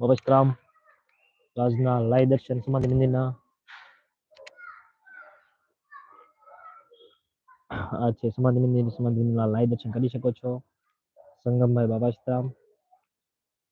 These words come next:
તો ઘણી બધી લાઈક આવી ગઈ છે અને ઘણા બધા મિત્રો લાઈવ છે. નવા મિત્રો લાઈવમાં જોડાના હોય તો એને આપણે એકવાર જણાવી દઈએ કે આપણી ચેનલમાં પહેલી વાર લાઈવમાં જોડાના હોય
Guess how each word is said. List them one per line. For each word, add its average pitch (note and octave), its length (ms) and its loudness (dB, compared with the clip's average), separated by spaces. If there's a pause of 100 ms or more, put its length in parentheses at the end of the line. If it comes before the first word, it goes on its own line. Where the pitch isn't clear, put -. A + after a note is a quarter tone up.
(640)
તો A#2 240 -2
ઘણી C3 260 2
બધી C3 200 6
લાઈક B2 240 4
આવી B2 140 2
ગઈ B2 160 2
છે B2 160 -6
અને A2+ 460 -10
ઘણા A#2 180 -2
બધા A#2+ 160 2
મિત્રો A#2 280 -2
લાઈવ A#2+ 220 0
છે. - 360 -14 (560)
નવા B2 200 4
મિત્રો B2 320 4
લાઈવમાં A#2+ 360 2
જોડાના B2 320 4
હોય A2 180 -2
તો A2+ 160 -10
એને A#2 120 -6
આપણે A#2 220 -6
એકવાર A2+ 200 -4
જણાવી A#2+ 300 -4
દઈએ A2+ 200 -4
કે A2 160 -10
આપણી A2 180 -8
ચેનલમાં A#2 360 -6
પહેલી B2 260 -2
વાર A#2+ 100 2
લાઈવમાં A#2+ 280 -2
જોડાના A#2+ 300 -6
હોય A2+ 200 -14